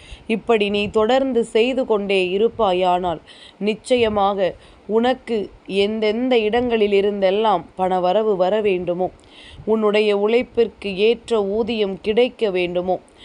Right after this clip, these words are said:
என்பது ஒவ்வொன்றையாவது பார்த்து, பார்த்து,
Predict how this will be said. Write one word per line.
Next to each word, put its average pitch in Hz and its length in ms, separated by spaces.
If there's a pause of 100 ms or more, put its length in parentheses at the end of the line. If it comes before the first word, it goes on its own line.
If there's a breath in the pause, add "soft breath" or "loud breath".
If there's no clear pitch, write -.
(220 loud breath)
என்பது 196 480
ஒவ்வொன்றையாவது 196 1120
பார்த்து, 214 440
பார்த்து, 175 420